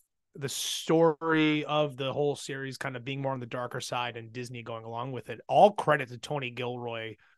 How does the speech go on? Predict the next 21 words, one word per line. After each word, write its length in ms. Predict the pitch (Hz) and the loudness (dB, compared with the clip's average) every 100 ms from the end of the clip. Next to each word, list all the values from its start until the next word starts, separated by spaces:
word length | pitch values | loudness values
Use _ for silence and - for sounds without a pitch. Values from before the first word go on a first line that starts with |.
| _ | _
who 320 | 147 135 123 | -2 -2 -4
was 200 | 135 131 | -4 -4
insistent 960 | 131 123 - - 170 - - 147 120 123 - - - - | -4 -6 -4 0 0 -2 -2 -4 -4 -10 -20 -20 -20 2
on 400 | 147 143 135 135 135 | 6 6 4 0 -2
making, 560 | 143 151 160 160 180 156 | 0 4 4 2 0 0
on 300 | 151 151 151 | 0 2 2
making 460 | 165 165 165 147 | 2 2 -2 -4
this 500 | 135 131 - - - - _ _ _ | -2 -4 -4 -6 -8 -12 _ _ _
show 840 | - - 160 160 143 135 127 127 - _ _ _ - | -2 6 8 8 6 2 -2 -4 -12 _ _ _ 6
in 280 | 185 160 | 6 6
that, 360 | 156 147 139 135 _ _ _ | 2 2 2 -4 _ _ _
in 100 | 156 | -4
that 160 | 139 131 - | -2 -4 -4
them-, 180 | 151 147 - | -4 -4 -2
in 220 | 170 170 | 0 2
that 220 | 165 - | 2 0
theme 340 | - 185 185 151 | -4 0 0 0
and 100 | 147 | -2
living 440 | 147 160 165 160 | 0 0 0 -2
in 180 | 139 127 | -4 -6
that 300 | 123 117 113 | -6 -4 -6